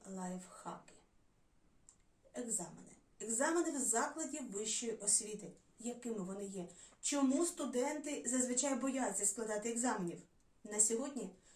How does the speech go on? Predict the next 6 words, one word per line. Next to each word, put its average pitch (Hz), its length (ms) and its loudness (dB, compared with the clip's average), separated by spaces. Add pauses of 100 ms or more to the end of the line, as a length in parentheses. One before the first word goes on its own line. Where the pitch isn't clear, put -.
в 196 80 -8
двадцять 330 420 0
першому 240 420 -2
столітті, 226 380 -6
все 208 220 0
по-іншому. 180 580 -6